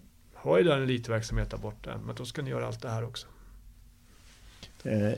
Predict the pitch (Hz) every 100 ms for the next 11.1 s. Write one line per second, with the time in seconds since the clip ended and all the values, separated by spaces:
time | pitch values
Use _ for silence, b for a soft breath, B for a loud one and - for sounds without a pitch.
0 | - 131 110 107 131 131 - 110 110 113
1 | 110 104 104 - 101 104 104 101 104 -
2 | 98 95 - - 101 98 - 104 98 101
3 | - 107 - - - 131 131 113 131 131
4 | 120 113 123 113 113 110 110 107 110 -
5 | 120 95 - 104 98 131 98 - 90 92
6 | 107 107 98 95 - 95 95 95 101 -
7 | - - 107 92 101 - - 95 92 90
8 | 107 131 - 92 98 95 92 127 117 120
9 | 113 127 113 113 107 107 101 127 127 110
10 | - 110 - 110 104 110 110 90 - -